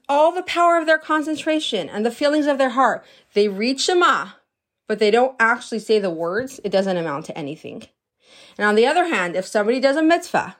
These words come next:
somebody says words of prayer for the most part, even if they did not have the proper intention, after the fact, it still counts as a mitzvah. And this too is underscored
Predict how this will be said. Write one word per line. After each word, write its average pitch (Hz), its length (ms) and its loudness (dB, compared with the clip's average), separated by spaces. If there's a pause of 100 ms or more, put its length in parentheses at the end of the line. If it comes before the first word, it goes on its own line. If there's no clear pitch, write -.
(640)
somebody 254 380 0
says 285 260 0
words 285 360 0
of - 180 -4
prayer 262 320 2
for 208 220 -2
the 202 100 2
most 220 420 2
part, 240 440 2 (580)
even 330 180 -4
if 349 100 -4
they 285 100 0
did 247 140 -2
not 233 340 2
have 233 220 0
the 175 60 -4
proper 208 360 -2
intention, 214 420 -4 (360)
after 277 260 2
the 240 80 2
fact, 233 460 0
it 208 100 -8
still 214 320 -2
counts 180 480 -4 (100)
as 170 120 -6
a 165 80 -4
mitzvah. - 400 -10 (720)
And 226 160 0
this 349 160 2
too 330 160 -2
is 349 80 0
underscored 233 840 0